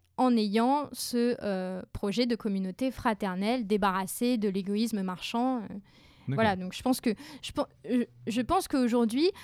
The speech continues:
Speaker 1: euh, cette voie qui a été initiée il y a pl-, il y a deux mille ans, comme vous le rappeliez, euh, et qui est finalement, euh, avoir moins ou n'avoir pas du tout pour être davantage, c'est aujourd'hui ce qui nous manque.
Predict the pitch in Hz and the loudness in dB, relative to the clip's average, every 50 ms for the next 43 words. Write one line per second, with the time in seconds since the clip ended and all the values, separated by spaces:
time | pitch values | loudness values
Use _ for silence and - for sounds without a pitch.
0 | - - - - 202 220 208 - - 220 202 190 202 254 330 339 320 - 262 208 | -20 -20 -8 -2 0 0 0 2 0 0 0 0 4 4 4 4 4 2 0 0
1 | 208 202 202 226 220 214 214 220 220 208 - - 247 247 233 220 202 190 190 196 | 0 0 0 0 2 4 4 4 4 2 0 -2 -2 -2 0 0 -2 -2 -2 -2
2 | 190 196 190 - - 226 - - 240 214 208 208 208 190 190 233 233 240 240 247 | -4 -4 -6 -8 -10 -8 -2 0 0 0 0 0 -2 0 0 2 2 4 4 2
3 | 247 254 254 - 233 220 208 196 214 214 214 202 202 202 202 202 - 233 269 311 | 2 0 0 -2 -2 -4 -2 -2 -2 -2 -2 -2 -2 -4 -4 -6 -6 -4 -4 -4
4 | 330 - - - - - - - _ - - 214 220 214 214 214 208 208 208 202 | -4 -8 -14 -20 -20 -20 -20 -20 _ -8 -4 -2 0 0 0 0 0 0 0 -2
5 | 202 202 202 190 170 - - 220 196 - - 233 254 269 254 - - 247 226 214 | -2 -2 -4 -6 -6 -6 -6 -6 -6 -6 -4 0 2 2 2 2 2 2 2 2
6 | 220 226 240 262 277 277 269 240 220 208 208 208 208 202 185 - _ _ _ _ | 2 2 4 4 4 6 4 4 2 2 0 0 -2 -4 -4 -8 _ _ _ _
7 | _ _ 240 262 262 226 220 269 262 247 247 240 269 277 277 277 254 233 226 226 | _ _ 8 8 8 8 8 8 8 8 6 6 6 8 8 6 6 6 4 4
8 | 220 196 240 226 - - 254 233 214 247 247 233 - 277 269 240 - 214 - - | 4 4 2 2 4 2 2 4 4 2 0 0 0 -2 -2 0 0 -2 -2 0
9 | - 262 269 262 269 - 240 202 196 202 196 190 196 180 - 240 254 302 294 240 | 2 2 2 2 2 -2 -4 -2 0 -2 -2 -2 -4 -2 0 2 2 2 0 -2
10 | 202 190 - - - - _ - - - 254 240 208 202 208 202 202 196 254 247 | -4 -8 -10 -16 -20 -18 _ -6 2 4 4 4 4 2 0 0 2 2 0 0
11 | - - 202 208 208 220 262 254 214 - - | 0 0 2 4 4 4 4 2 2 -2 -6